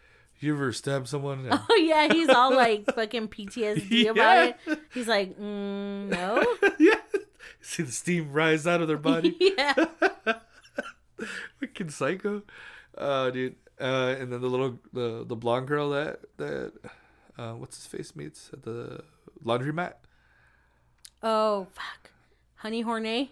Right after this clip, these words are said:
Speaker 1: Yeah, but what's his name? Uh, Garth.
Speaker 2: Garth.
Speaker 1: It's like, uh,
Speaker 2: Miss Horny. It's
Speaker 1: yeah,
Speaker 2: Hornay.
Speaker 1: it's Hornay. But what does he say? I, she asked him something like, "Do you see a lot of girls? Are you seeing girls?" Or he's like, "Yeah, I see a lot of 'em." Or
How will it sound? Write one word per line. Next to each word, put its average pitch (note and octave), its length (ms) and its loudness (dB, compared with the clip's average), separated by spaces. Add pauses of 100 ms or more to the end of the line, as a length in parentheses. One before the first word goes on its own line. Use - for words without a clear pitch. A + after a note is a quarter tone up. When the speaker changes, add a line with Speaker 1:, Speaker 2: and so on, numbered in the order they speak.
(360)
Speaker 1:
Yeah, C3 220 2
but A#2+ 140 -2
what's C3+ 200 -6
his C#3 140 -10
name? A2+ 320 -12
Uh, A2+ 340 -16 (100)
Garth. A#2 300 -4 (160)
Speaker 2:
Garth. A3 260 0 (1400)
Speaker 1:
It's - 180 -10
like, C3 280 0
uh, C3 60 -2
Speaker 2:
Miss B2 240 0
Horny. C4+ 720 -2
It's A#3 180 -6
Speaker 1:
yeah, A#3 80 -10
Speaker 2:
Hornay. G3 420 -4
Speaker 1:
it's F3 140 -6
Hornay. A#2 540 -10 (760)
But C#3 100 0
what D3+ 120 2
does E3 160 -4
he E3+ 60 -8
say? D#3+ 240 -2
I, B2 280 -8 (1080)
she - 200 -4
asked E3+ 220 0
him E3+ 80 -6
something G#2+ 420 -10
like, G2+ 160 -16
"Do A#2 80 -14
you A2+ 80 -10
see C3 160 -12
a D3 80 -6
lot D3+ 140 -8
of B2+ 80 -12
girls? C3+ 360 -12
Are A#2 100 -8
you A2+ 100 -8
seeing B2+ 260 -12
girls?" C#3 480 -14
Or G#2 420 -10 (160)
he's A#2 120 -16
like, A2+ 140 -14
"Yeah, F3 180 -2
I D#3 80 0
see E3+ 180 -8
a E3+ 80 -2
lot C3+ 240 -4
of D3 120 -6
'em." G#2+ 240 -12
Or G2+ 400 -14